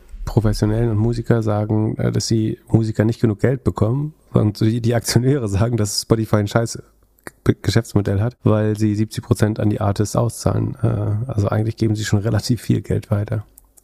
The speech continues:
Plus, das sagen die, die, die meiste Marge an dem ganzen Geschäftsmodell kassiert ja Apple. Also wenn man sich gegen irgendjemand richten möchte, äh, den Zorn, dann muss man eigentlich sich gegen die fünfzehn bis dreißig Prozent, die, die Apple sich holt, nehmen.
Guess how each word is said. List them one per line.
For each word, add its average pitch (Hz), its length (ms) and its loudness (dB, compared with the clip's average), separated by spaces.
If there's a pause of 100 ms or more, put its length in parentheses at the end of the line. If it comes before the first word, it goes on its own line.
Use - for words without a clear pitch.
(300)
Plus, 165 300 2
das 104 160 -4
sagen 98 220 0
die, 98 160 0
die, 98 160 -2
die 110 260 0
meiste 110 400 0
Marge 120 480 -2
an 113 140 0
dem 107 120 -2
ganzen 107 240 -2
Geschäftsmodell 110 560 -2
kassiert - 380 -2
ja 98 80 2
Apple. 104 260 -2 (680)
Also 98 160 0 (100)
wenn 110 140 4
man 117 160 0
sich 110 180 -6
gegen 107 180 2
irgendjemand 120 460 0
richten 117 280 0
möchte, 110 420 0
äh, 117 120 0
den 110 280 0
Zorn, 113 400 0
dann 113 380 0
muss 113 220 0
man 110 120 2
eigentlich 107 500 -2
sich - 220 -2
gegen 107 180 2
die 107 220 0
fünfzehn 107 420 0
bis 101 160 -2
dreißig 101 320 -2
Prozent, 98 400 -2
die, 98 320 0
die 101 140 0
Apple - 200 0
sich 95 220 -2
holt, - 220 -2 (600)
nehmen. 104 320 2